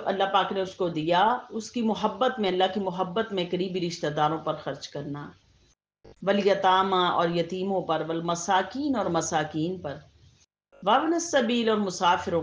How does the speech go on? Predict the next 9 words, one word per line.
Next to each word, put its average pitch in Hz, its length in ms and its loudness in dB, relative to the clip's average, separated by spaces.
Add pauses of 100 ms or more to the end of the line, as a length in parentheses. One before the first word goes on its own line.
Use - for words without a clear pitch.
پر، 156 120 -8 (1000)
والسائلین، 240 880 4
اور 240 180 2
سوال 185 340 4 (100)
کرنے 160 300 0
والے، 156 240 -2
وفی 160 280 -6
الرقاب، 202 560 4 (960)
اور 208 200 8